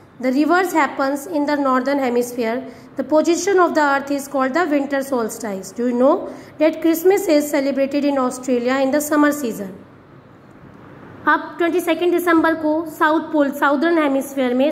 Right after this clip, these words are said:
सूरज, क्योंकि क्या होता है, सूर्य की ओर झुके होने के कारण मकर रेखा, Tropic of,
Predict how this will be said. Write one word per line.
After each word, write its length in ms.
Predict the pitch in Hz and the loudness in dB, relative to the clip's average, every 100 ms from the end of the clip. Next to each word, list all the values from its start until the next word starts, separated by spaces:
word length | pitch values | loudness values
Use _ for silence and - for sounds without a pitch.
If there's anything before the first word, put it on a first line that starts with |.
| 311 | 0
सूरज, 320 | 302 302 320 370 - - - | 0 2 0 -4 -12 -16 -8
क्योंकि 300 | 311 285 339 359 - - - - | -6 0 0 0 -8 -16 -12 0
क्या 120 | 320 | 2
होता 300 | 294 285 262 | 2 -2 -4
है, 300 | 233 208 - | -6 -10 -8
सूर्य 260 | 294 294 339 | -2 0 0
की 140 | 339 | 0
ओर 80 | 339 | 0
झुके 240 | 277 294 | 0 2
होने 240 | 311 277 269 | 2 2 0
के 100 | 277 | -2
कारण 380 | 269 233 262 359 - - - 262 | -2 -2 -2 -4 -8 -18 -6 0
मकर 320 | 320 339 339 | 0 2 2
रेखा, 380 | 285 254 262 202 208 | 2 0 -6 -8 -4
Tropic 420 | 269 269 302 302 | -4 -2 -2 2
of, 80 | 302 | 0